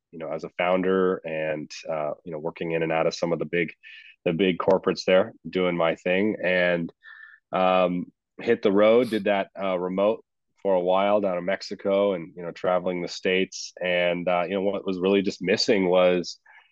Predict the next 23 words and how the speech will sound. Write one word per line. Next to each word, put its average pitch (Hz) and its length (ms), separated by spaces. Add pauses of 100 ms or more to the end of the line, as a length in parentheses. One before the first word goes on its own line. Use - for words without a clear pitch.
(360)
loved 113 480 (720)
the 87 380
process 110 500
of 87 120
building. 90 460 (500)
I 82 100
loved 92 400
the, 87 360 (100)
uh, 80 300
lifestyle 90 760
of 82 260 (240)
meeting 87 420 (220)
people 82 280
from 90 120
all 87 140
over 82 120
the 82 100
world 87 400
to - 140
build 80 280
with 98 300 (260)
and 80 160
living 101 400